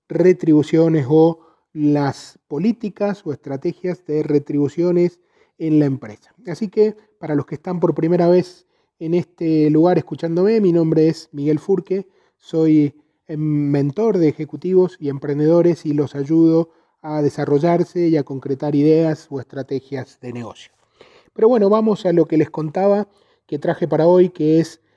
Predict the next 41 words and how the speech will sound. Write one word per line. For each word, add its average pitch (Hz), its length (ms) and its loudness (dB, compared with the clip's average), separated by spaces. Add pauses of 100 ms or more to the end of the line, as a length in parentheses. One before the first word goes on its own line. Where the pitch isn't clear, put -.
(140)
lo 156 140 -2
relacionado 151 560 0
con 156 220 -2
estrategias 147 580 -4
de 147 80 0
retribuciones 147 840 0
en 139 80 -10
el 139 100 -4
mundo 156 300 0
de 135 100 2
las 127 120 -4
personas. - 600 -20 (480)
Cuando 202 300 0
hablo 262 220 4
de 233 100 4
retribuciones, 196 880 0 (380)
me 165 100 -8
estoy 190 220 -2
refiriendo 180 680 2
a 170 180 2
una 165 240 4
retribución 156 760 -2
desde 143 240 0
dos 175 160 2
puntos 151 380 -6
de 135 100 2
vista, 117 320 -4
o 113 80 -14
de 127 80 -6
doble 143 300 4
cara. - 400 -12
Por 135 160 -14
un 156 140 0
lado, 190 360 2 (320)
una 160 220 -4
retribución 151 760 -4
económica 214 800 -4 (420)
y 156 80 -18
por 170 160 -4
otro 175 180 -2
lado, 185 540 0